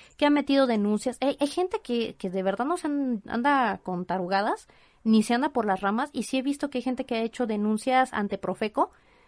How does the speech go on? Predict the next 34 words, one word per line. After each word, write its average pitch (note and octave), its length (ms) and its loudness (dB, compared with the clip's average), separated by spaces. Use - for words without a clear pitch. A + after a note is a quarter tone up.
de A#3+ 240 4
lo A3+ 300 4
grave D#4+ 400 2
que C4+ 100 0
ha C4+ 60 4
estado C#4+ 320 0
la C4 100 2
situación A3+ 640 -4
para G3 300 0
devoluciones G3+ 760 -2
con A3 380 -2
esta G3 240 -6
tienda. F3+ 380 -6
Entonces, A3+ 440 -2
como C#4+ 200 4
puedes F#4+ 300 4
ver, E4+ 340 0
hay D4+ 480 0
toda D#4+ 240 6
una F4+ 200 2
polémica A#3+ 460 0
con G3+ 180 -4
respecto - 640 -2
a G#3 220 4
esta B3+ 300 -2
tienda B3 200 0
en B3 80 2
particular G3+ 800 0
y A#3+ 380 -2
a, F#3 600 -2
al F3+ 120 -8
servicio G#3 460 -2
al A#3+ 120 0
cliente, A3 480 -2